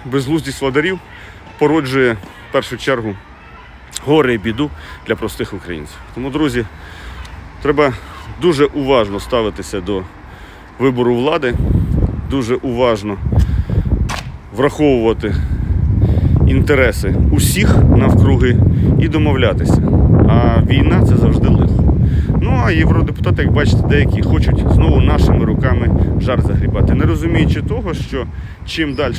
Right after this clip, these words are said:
буде продовжуватись війна, тим більше буде озброєння взагалі в усьому світі, будуть мінятися принципи, будуть переходитися на, переходити на здобуття ядерної зброї, і це буде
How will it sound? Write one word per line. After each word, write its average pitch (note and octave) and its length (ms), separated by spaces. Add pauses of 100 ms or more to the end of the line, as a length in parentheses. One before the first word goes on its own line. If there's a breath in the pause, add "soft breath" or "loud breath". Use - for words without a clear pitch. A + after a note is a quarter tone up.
буде A#2 200
продовжуватись A2+ 680
війна, C3+ 260 (640 loud breath)
тим D3 160
більше C3+ 300
буде A#2+ 300 (120)
озброєння C#3 1000
взагалі A#2 440
в G3 80
усьому E3 380
світі, C#3 480 (500 loud breath)
будуть A#2+ 240
мінятися B2 760
принципи, F3 640 (460 loud breath)
будуть B2+ 220
переходитися B2+ 800
на, A2+ 260 (100)
переходити B2 480
на A2+ 200 (1500 loud breath)
здобуття E3 600
ядерної D3+ 580
зброї, F3+ 640
і D#3+ 80
це G3+ 200
буде D#3 420